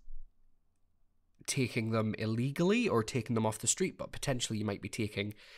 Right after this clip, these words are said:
a prescription form of these drugs as well, it becomes additive when you take alcohol with it.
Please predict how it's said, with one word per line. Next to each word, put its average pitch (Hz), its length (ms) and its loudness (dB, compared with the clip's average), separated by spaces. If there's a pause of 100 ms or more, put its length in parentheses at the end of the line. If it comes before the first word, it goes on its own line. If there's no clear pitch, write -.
(260)
a 104 100 0
prescription - 520 0
form 160 240 0
of 160 120 -4
these 165 180 -2
drugs 165 300 -2
as 104 200 -4
well, 143 300 4 (460)
it 143 120 6
becomes 127 360 2
additive 117 580 2
when 104 160 0
you 104 80 -2
take - 360 -6
alcohol 104 460 -4
with 104 160 -8
it. - 120 -4